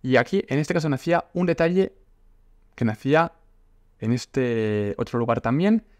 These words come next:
y que descendía hasta abajo. O sea, lo más importante para mí en esa equipación era ver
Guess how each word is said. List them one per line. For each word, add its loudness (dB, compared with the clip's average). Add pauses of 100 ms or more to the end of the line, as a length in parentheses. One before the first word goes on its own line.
y -10
que 2
descendía 2
hasta -6
abajo. -8 (240)
O -6
sea, 0
lo 2
más 2
importante 2
para -2
mí -2
en -4
esa -8
equipación -2
era 4
ver 0